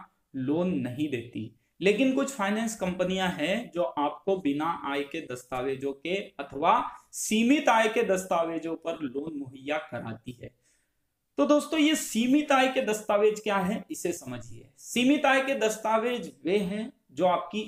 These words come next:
इनकम का पुख्ता तौर से सत्यापन नहीं करते, लेकिन आपकी इनकम को दर्शाते जरूर हैं। उदाहरण के लिए, यदि आप बिजनेस करते हैं तो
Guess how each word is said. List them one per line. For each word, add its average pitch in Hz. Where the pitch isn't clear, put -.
इनकम 175
का 202
पुख्ता -
तौर 165
से 185
सत्यापन 165
नहीं 143
करते, -
लेकिन 175
आपकी 226
इनकम 165
को 220
दर्शाते 139
जरूर 120
हैं। 107
उदाहरण 190
के 262
लिए, 247
यदि 175
आप 202
बिजनेस 147
करते -
हैं 165
तो 185